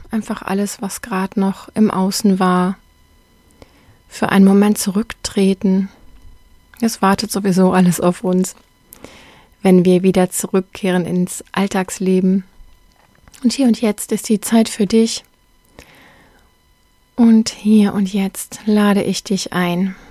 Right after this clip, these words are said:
Nimm Kontakt auf, nochmal ganz bewusst zu dieser Energie, zu diesem Zustand in dir,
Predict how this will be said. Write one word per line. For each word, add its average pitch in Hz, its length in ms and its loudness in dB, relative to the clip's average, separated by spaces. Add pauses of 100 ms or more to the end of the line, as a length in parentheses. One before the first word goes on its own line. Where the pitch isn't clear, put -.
(600)
Nimm 226 320 4
Kontakt - 640 -4
auf, 190 460 0
nochmal 202 240 2
ganz 196 240 0
bewusst 202 640 0
zu - 160 -4
dieser 196 720 0 (1200)
Energie, 202 800 2
zu - 220 -8
diesem 185 500 -4
Zustand 190 720 -6
in 190 320 -2
dir, 190 480 -4